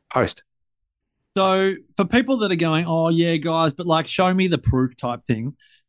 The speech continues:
Speaker 2: on episode eleven of One hundred Not Out, we interviewed Mimi Kirk,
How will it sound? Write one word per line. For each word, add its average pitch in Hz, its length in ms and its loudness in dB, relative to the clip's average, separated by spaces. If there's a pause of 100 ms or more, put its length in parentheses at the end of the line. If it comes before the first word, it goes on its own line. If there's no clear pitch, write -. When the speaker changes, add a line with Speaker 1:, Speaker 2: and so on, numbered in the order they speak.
(160)
Speaker 2:
on 202 140 2
episode 262 380 0
eleven 160 560 0
of 143 160 -2
One 151 140 0
hundred 147 280 0
Not 139 180 2
Out, 117 320 -4
we 196 220 0
interviewed 196 480 -2
Mimi 160 340 0
Kirk, 123 480 -2